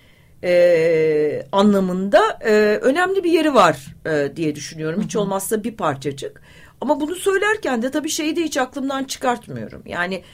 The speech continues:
Speaker 1: hani ortada öyle bir, e, aslında mücadele etmemiz ve dışında kalmamız gereken, direnmemiz gereken piyasa var ki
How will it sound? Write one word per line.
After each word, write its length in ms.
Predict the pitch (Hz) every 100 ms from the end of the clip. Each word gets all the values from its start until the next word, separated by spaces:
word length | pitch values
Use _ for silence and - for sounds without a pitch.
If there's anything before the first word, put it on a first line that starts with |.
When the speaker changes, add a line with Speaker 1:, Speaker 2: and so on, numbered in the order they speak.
| - -
Speaker 1:
hani 140 | 214
ortada 360 | 220 233 294 302
öyle 280 | 285 302 254
bir, 280 | 277 - -
e, 460 | 196 196 190 190 190
aslında 480 | 190 190 - 240 277
mücadele 540 | 254 214 220 220 240 247
etmemiz 540 | 233 196 208 - 190
ve 140 | 208 208 - -
dışında 400 | 196 233 220 247
kalmamız 560 | 208 180 170 151 143 -
gereken, 500 | 139 131 147 143 165
direnmemiz 540 | 196 202 214 233 208
gereken 420 | 190 175 185 175
piyasa 400 | 214 202 202 208
var 200 | 311 330
ki 220 | - 139